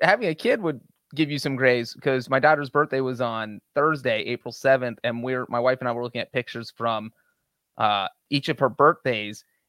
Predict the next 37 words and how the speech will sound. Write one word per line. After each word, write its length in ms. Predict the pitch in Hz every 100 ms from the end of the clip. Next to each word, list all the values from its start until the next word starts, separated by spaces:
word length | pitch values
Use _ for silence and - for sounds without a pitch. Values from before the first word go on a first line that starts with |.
| _
And 460 | 127 117 113 107 107
so 560 | - - 120 110 107 -
this 140 | 131 120
is 60 |
April 220 | - 123 123
seventh, 300 | 131 117 -
twenty 240 | 117 104
twenty, 500 | - 160 160 151 151
April 220 | - 113 -
seventh, 280 | 117 113
twenty 220 | - 113 104
twenty-one, 640 | - 113 120 131 131 127
and 140 | 95 -
April 200 | 110 120
seventh, 240 | - 117 117
twenty 240 | 127 113
twenty-two. 600 | - 120 110 - 143 151 -
And 160 | 170
you 80 | 214
just 180 | 214 190
see 260 | 180 170 - _ _ _
more 340 | 160 185 185 175
gray 300 | 165 160 160
hairs 260 | 147 143
gradually. 920 | 131 127 135 139 135 135 135 127 123 _ _ -
Uh, 200 | 113 107
you 80 | 143
know, 100 | 131
babies 340 | 151 160 165
are 80 | 202
fun, 460 | 185 208 185 143 135 _ _ _ -
but 260 | 120 104 - _ _
they, 240 | 117 107 101 _ _ _ _ _ _
they 100 | -
cause 220 | - 107
gray 160 | - 98
hairs. 260 | 95 -